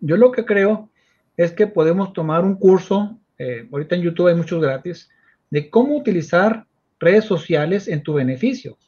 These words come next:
O sea, es como, es como la cerveza.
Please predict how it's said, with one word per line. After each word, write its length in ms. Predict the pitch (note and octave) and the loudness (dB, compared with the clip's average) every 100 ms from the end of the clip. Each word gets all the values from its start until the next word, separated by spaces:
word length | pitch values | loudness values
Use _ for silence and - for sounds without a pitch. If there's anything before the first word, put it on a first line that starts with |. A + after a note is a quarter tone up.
| _ | _
O 20 | _ | _
sea, 240 | - - _ _ _ _ _ _ | -20 -20 _ _ _ _ _ _
es 160 | F#3 F#3+ | -6 -4
como, 600 | - C4 A#3 G3+ E3+ - | 2 4 4 4 2 0
es 120 | E3+ | -8
como 220 | - B3+ | -2 2
la 120 | B3+ F3+ | 2 2
cerveza. 680 | D3+ C#3+ G#3+ C4 F#3+ F3+ | -2 2 2 2 -4 -6